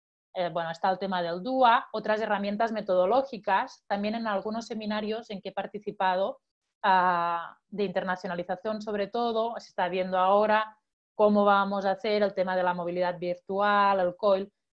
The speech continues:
Nosotros hay una metodología que ocupamos hace años, que la llamamos clase espejo,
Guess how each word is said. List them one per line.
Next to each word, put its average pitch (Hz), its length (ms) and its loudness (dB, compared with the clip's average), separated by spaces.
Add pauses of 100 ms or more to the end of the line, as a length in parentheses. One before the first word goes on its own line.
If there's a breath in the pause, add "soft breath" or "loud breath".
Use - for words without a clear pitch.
(180)
Nosotros 220 320 -2
hay 233 180 4
una 226 260 -2
metodología 208 640 2
que 220 80 -4
ocupamos 202 460 -2
hace 196 300 -2
años, 240 360 -2
que 202 120 -6
la 180 80 -2
llamamos 175 340 -6
clase 226 220 -4
espejo, 208 580 -8